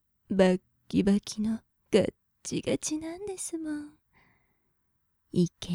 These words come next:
ない子。じゃあ、これからあなたが私の赤ちゃんになるなら、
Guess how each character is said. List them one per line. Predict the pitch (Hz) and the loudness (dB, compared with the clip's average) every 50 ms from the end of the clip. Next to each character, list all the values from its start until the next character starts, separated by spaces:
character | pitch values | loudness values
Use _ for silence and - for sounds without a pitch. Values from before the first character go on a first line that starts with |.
| 170 170 | -6 -6
な | 170 175 175 175 170 | -4 -4 -4 -4 -6
い | 170 175 190 _ _ _ _ | -10 -14 -16 _ _ _ _
子。 | - - 226 262 311 - _ _ _ _ _ _ _ _ _ _ _ _ _ _ _ _ _ _ _ _ _ _ _ _ _ _ _ _ _ _ _ _ _ _ _ _ _ _ _ _ _ _ _ _ - | -14 -12 -10 -10 -10 -12 _ _ _ _ _ _ _ _ _ _ _ _ _ _ _ _ _ _ _ _ _ _ _ _ _ _ _ _ _ _ _ _ _ _ _ _ _ _ _ _ _ _ _ _ 0
じ | - 190 | 2 4
ゃ | 202 | 6
あ、 | 214 214 208 208 196 185 - - - - 214 220 220 247 269 269 262 - - - - _ - - - - _ _ _ _ _ _ _ _ _ _ _ _ _ _ _ _ _ _ _ _ _ _ _ _ _ _ - - | 6 4 2 0 -4 -8 -12 -18 -16 -4 -2 0 0 0 -2 -6 -12 -12 -16 -20 -20 _ -20 -20 -20 -20 _ _ _ _ _ _ _ _ _ _ _ _ _ _ _ _ _ _ _ _ _ _ _ _ _ _ 4 6
こ | 220 208 | 8 8
れ | 196 214 240 | 8 6 4
か | - - 269 262 | 2 0 -4 -2
ら | 269 | 0
あ | 269 269 269 247 247 | 0 2 2 2 2
な | 277 294 320 | 0 -2 -4
た | - 302 277 | -6 -6 -6
が | 262 254 254 - - - - - - - _ _ _ _ _ - | -6 -6 -8 -8 -10 -18 -18 -18 -20 -20 _ _ _ _ _ 2
私 | 180 180 180 - - 220 220 - - - 220 | 4 4 4 4 0 -4 -2 -2 -4 -2 0
の | 220 226 226 - _ - | 0 0 -2 -2 _ -2
赤 | - 202 247 - - - - - - | 0 0 0 0 -4 -12 -12 -8 -8
ち | - - 294 | -6 -6 -4
ゃ | 285 | -6
ん | 277 262 | -4 -2
に | 254 247 240 | 0 0 2
な | 233 233 240 269 | 2 2 2 0
る | 285 294 285 | -2 -6 -10
な | 285 269 269 | -10 -10 -8
ら、 | 254 254 254 | -6 -6 -6